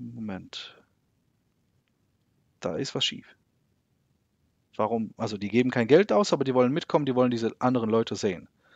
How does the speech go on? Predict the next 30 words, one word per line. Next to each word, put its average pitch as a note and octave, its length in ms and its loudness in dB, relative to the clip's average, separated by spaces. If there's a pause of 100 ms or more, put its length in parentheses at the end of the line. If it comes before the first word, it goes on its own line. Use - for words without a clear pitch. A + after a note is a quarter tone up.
(420)
Und - 140 0
dann C3+ 120 6
irgendwie F3 500 2 (140)
in C3+ 140 -2
meinem C#3+ 260 2
Kopf, - 240 -2
klick, - 200 -2
klick, - 260 -2 (300)
hat C3 160 -4
es, - 300 -6 (120)
also A#2+ 240 -2
das - 240 -8
Äußere F3+ 500 4 (300)
passte D3 340 4
dann C3+ 140 2
zu C3+ 120 -2
dem, C3 160 4
was A#2+ 80 2
sie B2 100 -4
gesagt B2+ 340 2
haben, D#3 300 0
auf - 220 -4
einmal. D#3 400 0
Und C#3 120 -6
dann B2+ 100 -2
habe C3 120 -2
ich - 60 -12
gesagt, B2+ 200 -6
okay, D3 220 0
Moment, D3 400 -2